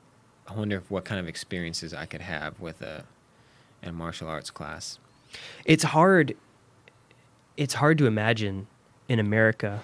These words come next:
Speaker 2: because our country's only, what, a few hundred years old.
Speaker 1: Yeah.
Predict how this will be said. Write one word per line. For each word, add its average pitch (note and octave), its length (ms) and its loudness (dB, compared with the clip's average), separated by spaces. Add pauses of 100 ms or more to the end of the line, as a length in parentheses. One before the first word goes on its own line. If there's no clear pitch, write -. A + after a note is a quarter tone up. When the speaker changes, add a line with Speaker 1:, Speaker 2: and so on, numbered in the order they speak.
(220)
Speaker 2:
because G#2 640 0 (680)
our B2+ 100 2
country's B2 440 -2
only, G#2 460 -2 (680)
what, G#2 180 -4
a - 20 -10
few G#2+ 200 -6
hundred G2+ 280 -6
years G2+ 180 -8
old. - 340 -6
Speaker 1:
Yeah. E2+ 200 -4